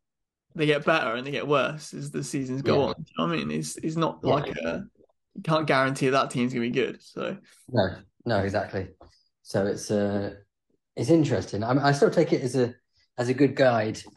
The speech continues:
Speaker 2: to who we're playing. But we've got, we've got the Eagles,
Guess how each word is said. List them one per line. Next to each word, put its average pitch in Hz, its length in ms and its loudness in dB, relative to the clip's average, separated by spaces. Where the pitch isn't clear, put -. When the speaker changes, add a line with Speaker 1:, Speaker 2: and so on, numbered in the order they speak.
Speaker 2:
to 123 100 -6
who 127 160 4
we're 110 120 6
playing. 107 340 2
But 113 80 2
we've 135 160 4
got, 156 240 2
we've 143 100 4
got - 140 0
the 143 80 -4
Eagles, 185 600 0